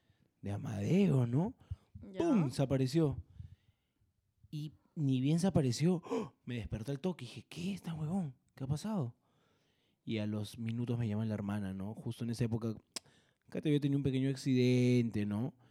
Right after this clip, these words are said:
Speaker 1: Y nada, se apareció, pues. Y justo cuando le pasó eso y a las horas conversamos, este, me contó que, claro, en todo ese momento estaba pensando en su hijo, pues, ¿no? En nuestro hijo, ¿no?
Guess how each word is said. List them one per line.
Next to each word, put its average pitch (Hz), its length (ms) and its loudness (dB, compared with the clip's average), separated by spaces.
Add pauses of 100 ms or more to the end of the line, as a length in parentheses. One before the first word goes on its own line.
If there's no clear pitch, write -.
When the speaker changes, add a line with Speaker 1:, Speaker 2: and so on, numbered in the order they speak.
(400)
Speaker 1:
Y 113 800 0
nada, 127 420 0
se - 120 -12
apareció, 113 480 -2
pues. 147 420 -4 (1500)
Y 131 60 -4
justo 131 300 -2
cuando 131 200 0
le 120 120 2
pasó 117 280 0
eso 131 320 2
y 120 120 2
a 110 100 -2
las 101 240 -4
horas 120 160 -2
conversamos, 113 920 -4 (500)
este, 107 280 -6
me 107 120 -4
contó 107 260 -4
que, 110 120 -6
claro, 101 220 0
en 95 100 -2
todo 101 120 -4
ese 117 140 -4
momento 104 340 -4
estaba 98 440 -4
pensando 95 480 -6
en 76 400 -8
su - 200 -6
hijo, 147 360 2
pues, 165 140 0
¿no? 156 80 -2
En 143 80 -2
nuestro 117 260 2
hijo, 147 300 6
¿no? 147 200 -2